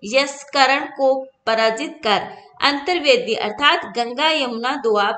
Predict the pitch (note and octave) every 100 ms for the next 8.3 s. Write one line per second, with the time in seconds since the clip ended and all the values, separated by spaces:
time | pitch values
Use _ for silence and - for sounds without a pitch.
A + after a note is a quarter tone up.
0 | - C4 A#3+ F#3+ G3+ B3 - F3 C4 C4
1 | A3 G3 F#3 F3+ F#3 F#3+ - - - _
2 | C4+ B3 - - B3 B3 - - B3+ B3
3 | B3+ B3 A#3 - - _ _ _ _ _
4 | - B3+ C4 A#3+ A#3+ B3 A#3+ - B3 A#3+
5 | B3+ B3 E4+ E4+ F#4 - A#3 A3+ - -
6 | A#3 G#3+ C#4 - G#3 G#3 - A#3 F4 -
7 | - - _ - D#4 D4 A3 F3 - G#3
8 | - - _